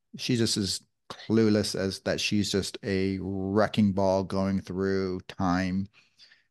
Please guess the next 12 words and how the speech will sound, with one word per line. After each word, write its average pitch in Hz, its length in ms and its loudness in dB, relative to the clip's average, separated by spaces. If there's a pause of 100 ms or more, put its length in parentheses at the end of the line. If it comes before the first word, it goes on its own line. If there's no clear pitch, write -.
(200)
And 107 560 4 (1700)
it's 120 140 0
just - 180 4
seeming 135 360 6
like 113 340 4
more 117 420 6
and 110 80 6
more 101 600 2 (640)
like 95 600 -2 (920)
some 101 280 -2
sort 101 300 2
of 95 580 -2